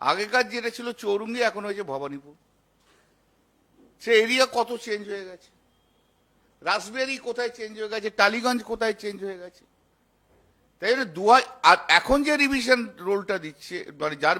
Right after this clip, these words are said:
বেসিসে করছে, যেগুলো ড্রাফটে দিয়েছে, সেগুলো on the basis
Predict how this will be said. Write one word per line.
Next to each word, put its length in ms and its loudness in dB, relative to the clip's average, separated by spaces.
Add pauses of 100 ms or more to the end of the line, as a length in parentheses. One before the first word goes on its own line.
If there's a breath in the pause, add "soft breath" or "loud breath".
বেসিসে 400 -8
করছে, 220 -12 (100)
যেগুলো 200 2 (100)
ড্রাফটে 400 4 (100)
দিয়েছে, 280 -10 (680 soft breath)
সেগুলো 220 2 (120)
on 140 -2
the 140 -6
basis 240 -6